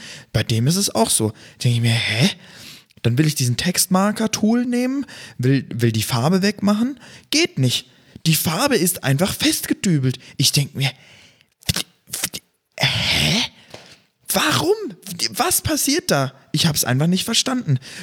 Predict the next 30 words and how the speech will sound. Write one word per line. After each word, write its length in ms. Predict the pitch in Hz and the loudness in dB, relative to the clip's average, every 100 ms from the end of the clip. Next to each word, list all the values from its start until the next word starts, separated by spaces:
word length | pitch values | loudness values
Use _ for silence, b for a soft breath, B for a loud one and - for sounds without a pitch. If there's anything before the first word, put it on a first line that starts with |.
| B | B
Dann 140 | 139 | 2
mach 140 | 165 | 2
ich 80 | 175 | 2
den 180 | 151 139 | 0 0
Text 320 | 208 208 - | 0 -2 -2
komplett 420 | - 127 160 175 | 0 2 2 2
weg, 280 | 139 233 - - _ _ _ _ _ _ _ - _ - | 2 0 -2 -16 _ _ _ _ _ _ _ -20 _ 0
mach 240 | 139 - | 2 4
wieder 180 | 147 131 | 2 2
eine 160 | 123 123 | 2 2
neuen, 520 | 123 127 123 120 117 B B B B | 2 2 2 2 0 B B B B
neue 260 | 117 110 | 2 2
Zeile. 480 | - - 196 202 233 - B 160 147 B _ _ - | 0 0 0 2 0 -2 B -16 -16 B _ _ -2
Ist 240 | 151 - | 0 2
die, 200 | 160 160 - | 0 -4 -2
ist 180 | 165 170 | 0 2
die 80 | |
Schrift, 520 | 165 - 294 - - - _ - 139 | 0 0 -2 -6 -10 -12 _ -14 -2
Schrift, 520 | - - - - - - | 0 0 -4 -6 -10 -8
äh, 400 | - - - - - - - - | -10 -10 -10 -12 -12 -16 -18 -4
Art 320 | 131 135 143 | 0 2 2
wieder 220 | 143 139 | 2 2
eine 160 | 120 165 | 0 -2
komplett 440 | 214 220 277 - | 0 0 0 -2
andere, 300 | - 269 202 | -4 0 2
Schriftgröße 560 | 165 226 - - 226 220 | 2 0 -4 -2 0 2
auch 200 | 196 220 | 0 2
wieder 140 | 160 | 2
komplett 400 | 143 160 185 233 | 2 2 2 -2
anders. 220 | 208 214 | 0 0